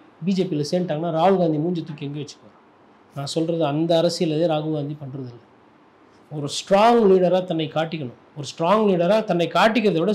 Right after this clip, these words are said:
செயல்படணும். மோடிக்கு எதிர் நான் தான், மோடி நான் தான் தோக்கடிக்க போறேன், நான் தான் பிரதமர்.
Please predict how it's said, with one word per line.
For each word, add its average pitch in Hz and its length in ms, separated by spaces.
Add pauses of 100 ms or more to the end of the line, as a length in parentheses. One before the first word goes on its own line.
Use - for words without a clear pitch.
(100)
செயல்படணும். 185 580 (760)
மோடிக்கு 208 360
எதிர் 185 280
நான் 165 240
தான், 170 200 (380)
மோடி 180 240
நான் 160 220
தான் 190 160
தோக்கடிக்க 170 440
போறேன், 131 260 (240)
நான் 151 320
தான் 190 220
பிரதமர். 151 420